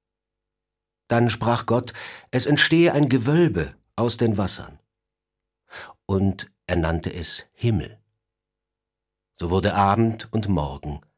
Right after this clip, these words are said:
der zweite Tag. Dann sprach Gott: „Das Wasser unterhalb des Himmelsgewölbes soll abfließen,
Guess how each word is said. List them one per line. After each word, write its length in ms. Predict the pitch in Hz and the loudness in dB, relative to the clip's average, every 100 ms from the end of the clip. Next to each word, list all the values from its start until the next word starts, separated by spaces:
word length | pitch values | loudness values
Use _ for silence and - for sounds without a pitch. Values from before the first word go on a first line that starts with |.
| _ _ _ _ _ _ _ - | _ _ _ _ _ _ _ -6
der 120 | 95 | -4
zweite 420 | - 69 - 78 | -4 -8 -10 -14
Tag. 380 | - - - - _ _ _ _ _ _ _ _ _ _ _ _ _ _ _ _ _ _ _ _ _ _ _ - | -14 -16 -18 -20 _ _ _ _ _ _ _ _ _ _ _ _ _ _ _ _ _ _ _ _ _ _ _ -2
Dann 180 | 107 107 | 2 2
sprach 340 | 107 113 110 | 2 0 2
Gott: 280 | 117 131 - - - - _ _ _ _ | 0 0 -4 -14 -18 -20 _ _ _ _
„Das 320 | 107 107 - 98 | -2 0 0 2
Wasser 420 | 165 - 107 - | 2 2 -2 0
unterhalb 580 | 151 160 120 110 120 113 | 0 2 0 0 -2 -2
des 180 | 101 | -2
Himmelsgewölbes 1000 | - 165 131 - 95 90 101 92 110 - - - - | 0 2 2 0 -2 2 2 2 0 -2 -8 -16 -6
soll 300 | 110 120 120 | 0 2 2
abfließen, 800 | - - - 78 78 - 73 71 | -2 -4 -10 -8 -6 -4 -4 -6